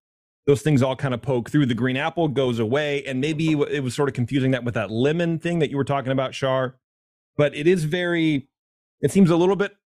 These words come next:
overly bittered, and you have to sort of fight for all the other wit beer attributes of it. So I agree. I think everything needs to come up, like, twenty percent on this guy.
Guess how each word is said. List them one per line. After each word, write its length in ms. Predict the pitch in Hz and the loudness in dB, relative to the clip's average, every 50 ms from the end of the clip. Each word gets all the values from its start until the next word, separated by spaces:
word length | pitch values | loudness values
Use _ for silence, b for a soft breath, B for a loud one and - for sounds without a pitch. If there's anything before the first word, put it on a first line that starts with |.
| _ - 170 | _ -2 0
overly 360 | 170 175 147 170 147 147 135 | 0 2 2 2 2 2 2
bittered, 540 | 104 95 127 127 110 104 98 98 98 - - _ _ _ _ _ _ - | 2 0 -2 -2 -2 -4 -4 -6 -8 -10 -14 _ _ _ _ _ _ -8
and 440 | 120 131 135 131 127 131 123 104 - _ _ _ _ _ _ _ _ _ _ _ | -4 -4 -2 0 2 2 0 0 -2 _ _ _ _ _ _ _ _ _ _ _
you 140 | - 147 147 | 0 2 2
have 120 | 156 - | 2 2
to 80 | - 151 | 0 -2
sort 160 | - 160 147 127 | 0 2 2 2
of 60 | - | 0
fight 380 | - - - 147 143 139 - | -2 -4 -2 -2 -2 -4 -8
for 180 | - - 139 135 | -6 -2 -2 0
all 120 | 131 127 | 0 0
the 120 | 117 123 117 | 0 0 0
other 120 | 117 104 101 | 0 -2 -2
wit 240 | 95 104 104 - | -2 -2 -4 -4
beer 300 | - 104 101 95 90 92 - | -4 -4 -4 -4 -4 -4 -4
attributes 640 | 101 92 90 80 - 87 76 80 76 69 - - - | -6 -6 -6 -6 -10 -12 -12 -12 -14 -14 -16 -14 -10
of 120 | 95 92 78 | -8 -8 -8
it. 160 | 76 73 - _ _ _ _ _ _ _ _ - | -8 -14 -14 _ _ _ _ _ _ _ _ -4
So 100 | - 175 | -2 -2
I 80 | 180 | -2
agree. 420 | 165 156 131 143 147 135 127 120 107 | -2 -2 -2 -2 0 0 0 -2 -2
I 120 | 120 135 | -4 -4
think 260 | - 165 160 123 - - | -4 -6 -6 -8 -8 -6
everything 440 | 143 151 160 160 160 - 143 131 123 | -6 -4 -2 -2 -2 0 2 4 4
needs 160 | 117 98 - | 4 2 0
to 80 | 117 | -6
come 200 | - - 120 113 | -4 -4 -2 -2
up, 140 | 113 107 - | -2 -2 -4
like, 140 | 110 101 - | -6 -10 -8
twenty 240 | - 123 117 104 95 | -6 -4 -4 -4 -4
percent 420 | - 90 - - 120 104 92 - _ _ _ _ - | -6 -8 -6 -6 -6 -6 -6 -10 _ _ _ _ -4
on 180 | 107 101 95 | -4 -2 -2
this 160 | 85 78 73 | -4 -8 -12
guy. 320 | - - 73 62 60 - | -12 -14 -14 -14 -14 -18